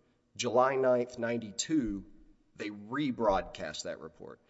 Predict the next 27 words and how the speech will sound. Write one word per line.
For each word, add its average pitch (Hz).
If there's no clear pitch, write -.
The 113
activities 160
there 101
at 110
issue 120
played 113
out 104
over 104
six -
months. 85
Now, 107
if 98
you 117
count 127
the -
rebroadcast, 135
a 120
little 117
over 104
twelve 87
months. -
Um, 107
there's 139
a 117
host 202
of 101
cases 85